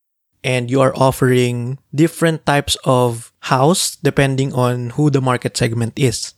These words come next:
di ba? You can ask your market to take a quiz kung ano yung mas bagay sa kanila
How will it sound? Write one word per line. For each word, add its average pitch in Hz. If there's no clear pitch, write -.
di 147
ba? 135
You 156
can 170
ask 151
your 143
market 127
to 143
take 127
a -
quiz 131
kung 143
ano 139
yung 143
mas 131
bagay 123
sa -
kanila 120